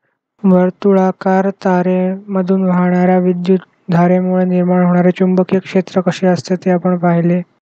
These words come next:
आपण नालकुंतल म्हणजे solenoid-मधून वाहणाऱ्या विद्युत धारेमुळे निर्माण होणारे चुंबकीय क्षेत्र कसे असते ते पाहिले. आपण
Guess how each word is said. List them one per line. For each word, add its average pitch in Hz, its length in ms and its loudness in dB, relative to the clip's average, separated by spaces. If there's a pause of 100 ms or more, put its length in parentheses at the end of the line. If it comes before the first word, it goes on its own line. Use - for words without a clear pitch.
(760)
आपण 180 280 0
नालकुंतल 180 840 0
म्हणजे 175 340 0
solenoid-मधून 185 1000 0
वाहणाऱ्या 175 580 4
विद्युत 175 440 -2
धारेमुळे 180 480 2
निर्माण 175 320 2
होणारे 175 440 0 (320)
चुंबकीय 185 480 0
क्षेत्र 185 400 -4
कसे 170 200 -2
असते 180 320 -2
ते 185 120 -2
पाहिले. 160 320 -4 (1700)
आपण 185 200 -2